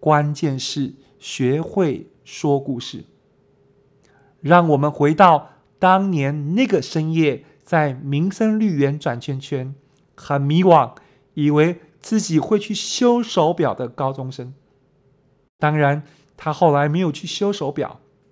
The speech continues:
他帮公司写文案、出书，成为作者，又成为讲师，站上ted讲台。我是后来惊讶地发现，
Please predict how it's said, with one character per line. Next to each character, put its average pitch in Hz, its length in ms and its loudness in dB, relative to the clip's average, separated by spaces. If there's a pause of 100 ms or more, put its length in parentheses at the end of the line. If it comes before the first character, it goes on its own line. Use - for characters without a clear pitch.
(540)
他 151 120 -2
帮 160 400 2
公 165 220 0
司 165 240 -4
写 151 220 0
文 135 160 0
案、 151 320 0 (440)
出 190 220 -2
书， 202 260 -4
成 175 360 -8
为 190 120 4
作 208 220 2
者， - 280 -6 (480)
又 147 120 -2
成 143 240 -6
为 151 140 2
讲 135 280 -2
师， 147 360 -8 (400)
站 165 240 2
上 143 360 -2
ted 175 300 0
讲 107 240 -10
台。 - 320 -20 (1160)
我 160 100 0
是 160 120 -2
后 285 220 8
来 196 180 4
惊 233 340 -2
讶 220 120 6
地 156 100 -8
发 147 220 2
现， 139 360 -6